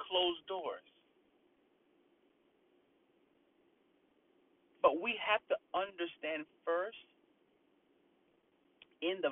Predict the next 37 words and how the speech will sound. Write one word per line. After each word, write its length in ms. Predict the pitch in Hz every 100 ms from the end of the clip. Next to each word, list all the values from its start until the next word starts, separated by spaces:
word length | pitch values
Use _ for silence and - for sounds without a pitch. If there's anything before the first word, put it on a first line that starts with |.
| -
valleys, 480 | 135 147 160 175 - _ _ _ _ _ -
as 120 | 147
we 80 | 156
continue 440 | - 139 - 170
to 120 | 135 - 127
grow 400 | 139 147 175 190 _ _ _ _ _ _ _ _ _ -
and 160 | 151 139 -
break 200 | 165 -
these 160 | 156 - -
cycles 480 | 156 151 180 180 202 - - _ -
and 120 | 143 143
become 400 | 147 - 180 175 - -
cycle 320 | 165 165 170 -
breakers, 360 | 170 180 185 - - -
to 40 | - -
understand 480 | 180 190 190 185 - -
after 280 | 185 -
we 120 | 180 165
break 160 | 165 175
the 80 | 147 -
cycles, 280 | 160 170 160 151
we 80 | 143
then 160 | 156 147
become 320 | 139 160 143 -
examples 880 | 123 - - - 143 143 113 101 - _ _ _ -
for 120 | 131 - _ -
others. 320 | 131 - - - - -
Remember 240 | 160 165 170
I 80 | 170
said 100 | 160
a 60 | -
few 80 | 156
weeks 80 | 143
ago 100 | 147
about 220 | - 135
we 80 |
are 100 | 147